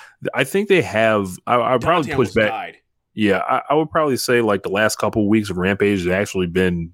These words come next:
Speaker 1: better than this one.
Speaker 2: Mm-hmm.
Speaker 1: Uh, and they, like I said, like, they've been doing, like,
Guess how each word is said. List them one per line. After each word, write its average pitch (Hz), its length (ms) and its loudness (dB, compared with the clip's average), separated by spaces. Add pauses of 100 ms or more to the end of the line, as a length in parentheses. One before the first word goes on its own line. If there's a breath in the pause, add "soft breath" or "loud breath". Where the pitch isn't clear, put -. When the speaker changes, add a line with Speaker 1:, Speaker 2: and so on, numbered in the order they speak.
Speaker 1:
better 95 400 2
than 85 240 -6
this 87 220 -2
one. 131 300 0 (340 loud breath)
Speaker 2:
Mm-hmm. 135 240 -4
Speaker 1:
Uh, 92 320 2
and 95 280 0
they, 101 120 0
like 98 280 -2
I 92 240 -2
said, 98 340 -2
like, 92 280 -2
they've 101 200 0
been 95 180 -2
doing, 95 420 2
like, 90 260 -2